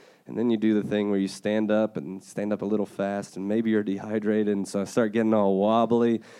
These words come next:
and literally just, like, crash over into a bush. And I'm <laughs> just laying there in that bush thinking, "Something might be wrong. I might, I might actually be sick." And I also thought, while I was laying there in this odd little scrubby bush,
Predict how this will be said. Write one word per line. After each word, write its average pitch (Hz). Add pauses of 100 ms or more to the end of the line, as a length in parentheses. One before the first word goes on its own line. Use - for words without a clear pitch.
(120)
and 98
literally 117
just, 98
like, 92
crash 110
over 95
into 90
a 87
bush. - (120)
And 107
I'm 107
<laughs> -
just 120
laying 127
there 110 (340)
in 123
that 117
bush 107
thinking, 101 (400)
"Something 180
might 117
be 151
wrong. 208
I 202
might, 131
I 240
might 160
actually 156
be 254
sick." 302 (960)
And 123
I 139
also 127
thought, 90 (160)
while 110
I 110
was 110
laying 113
there 101
in 98
this 98
odd 107
little 104
scrubby 101
bush, 95